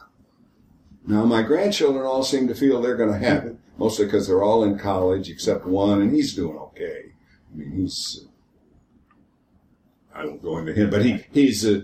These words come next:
he's out of college and knocking around, you know, tries this job for a while, and he doesn't like that, so he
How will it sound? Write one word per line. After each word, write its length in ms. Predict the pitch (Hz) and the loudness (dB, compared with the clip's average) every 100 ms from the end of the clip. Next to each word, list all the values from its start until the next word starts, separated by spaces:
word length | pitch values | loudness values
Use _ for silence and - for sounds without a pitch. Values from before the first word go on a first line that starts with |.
| - | -4
he's 200 | - 120 | -2 2
out 140 | 151 139 | 4 2
of 80 | - | 2
college 400 | 123 123 113 104 | 4 4 4 4
and 120 | 113 | 4
knocking 320 | 123 110 101 | 4 2 2
around, 640 | 92 90 80 78 - - | 2 2 0 -6 -10 -12
you 140 | 95 90 | -6 -4
know, 240 | 78 - | -4 -8
tries 320 | - 98 95 | -6 -4 -2
this 220 | 90 87 - | -2 -4 -4
job 320 | 87 82 - | -4 -6 -8
for 80 | 78 | -8
a 40 | |
while, 300 | 82 82 82 | -6 -8 -8
and 80 | 78 | -8
he 40 | |
doesn't 140 | 82 80 | -8 -8
like 220 | 78 - | -12 -12
that, 240 | 76 73 | -14 -12
so 180 | - | -14
he 60 | 82 | -14